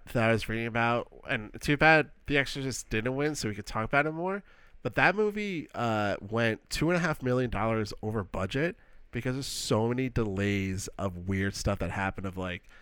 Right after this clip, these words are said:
people's, like, relatives, like, dying, you know, uh, fires in the set burning, but the only room that survived was, like, Reagan's room on this, like, set they built.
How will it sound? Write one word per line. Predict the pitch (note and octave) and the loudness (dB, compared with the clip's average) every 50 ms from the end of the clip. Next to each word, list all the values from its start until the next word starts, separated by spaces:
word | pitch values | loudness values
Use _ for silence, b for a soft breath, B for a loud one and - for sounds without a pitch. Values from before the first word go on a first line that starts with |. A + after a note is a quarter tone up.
| b b b b b b b b - - | b b b b b b b b -12 -8
people's, | - - B2 A2+ - B2+ A#2+ A#2+ A#2+ A#2+ G#2+ - | -6 -6 -6 -4 -2 2 4 4 4 4 4 4
like, | B2 A2 G2+ - D#3+ | 2 0 0 -2 -4
relatives, | F2+ F#2+ G#2 G#2+ A2 A2 - - A2+ A2+ G2+ G2 | -2 0 2 4 4 2 2 2 0 0 2 0
like, | G#2 G#2 G2 - | -2 -2 -2 -2
dying, | - G2+ G#2+ A2 A2 G#2+ G#2+ G#2+ G#2+ G#2 G2+ - - _ - - - - - | 0 2 2 4 4 2 2 0 0 -2 -4 -8 -14 _ -20 -20 -14 -10 -6
you | A2+ | -4
know, | A2 G#2 F#2+ F#2 F#2 - b b b b b b b _ - | -4 -4 -4 -4 -6 -8 b b b b b b b _ -10
uh, | G2 G#2 F#2+ G2 G2 F#2+ F2 - | -6 -4 -4 -2 -2 -4 -6 -8
fires | - - - - A2+ A2 A#2+ A#2+ A#2+ A#2 A#2 A2 G2+ | -12 -8 -2 2 4 4 6 6 6 6 4 2 0
in | A2+ | -2
the | A#2 G2+ | -2 -2
set | - - A#2+ A2+ A2 - - | -2 0 2 0 0 0 0
burning, | A2+ G#2+ A2 G#2+ A2 A2 G#2 - | 0 2 2 2 2 0 -2 -2
but | - G2+ | -4 -4
the | - G#2+ | -4 -4
only | G#2+ G#2+ G#2+ A2 G#2 | -4 -2 -2 -2 -2
room | G2 G#2+ G#2+ G#2+ G#2 | -2 0 0 0 0
that | G#2 G2+ - | 0 -2 -2
survived | - A2+ G2+ F#2 F#2+ F#2+ G2 G2+ G#2 G2+ - | -2 -2 -2 0 0 0 2 2 0 -2 -4
was, | G2 F#2+ F2+ | -8 -8 -4
like, | F#2 F2+ F2 - - | -4 -4 -4 -6 -6
Reagan's | - F#2 F#2+ F#2+ F2+ G2+ G2+ F#2+ F#2 | -4 -2 -2 -2 -2 -4 -6 -6 -6
room | F2+ F2+ F#2 F#2 G2 G#2 G#2+ | -6 -4 -4 -4 -4 -4 -4
on | G2 F2+ F#2 F2+ | -4 -6 -6 -6
this, | F#2 F2+ - - | -6 -8 -6 -8
like, | F2+ F2 - | -8 -8 -8
set | - - - F#2 - | -6 -4 -4 -4 -2
they | - G2+ G2+ | -2 -4 -2
built. | - - A#2 B2 C3 C#3+ - | -2 0 0 0 0 0 -2